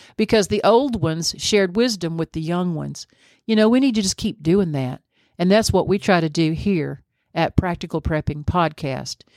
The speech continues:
We love you all, from the youngest to the oldest, and we want to share the wisdom. We want to make sure that we reach out with care and comfort and benefit one to another. So, senior citizen prepping, you better look out.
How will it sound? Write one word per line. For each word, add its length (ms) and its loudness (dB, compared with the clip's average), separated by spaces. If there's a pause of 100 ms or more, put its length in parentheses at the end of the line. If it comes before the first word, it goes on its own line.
(240)
We 140 -2
love 240 4
you 160 0
all, 480 2
from 200 -2
the 80 -6
youngest 460 0
to 100 -4
the 160 -2
oldest, 640 -2
and 100 -4
we 80 -2
want 260 -2
to 80 -4
share 320 2
the 100 2
wisdom. 520 0 (360)
We 100 -8
want 200 -4
to 80 -4
make 240 -6
sure 380 2
that 260 -2
we 120 -6
reach 360 0
out 340 2
with 240 -12
care 540 2 (280)
and 260 -6
comfort 560 -2
and 160 -6
benefit 540 -2
one 300 2
to 200 -2
another. 440 -4 (380)
So, 200 -2
senior 440 2
citizen 480 0
prepping, 500 -2 (220)
you 100 -10
better 280 2
look 200 0
out. 340 2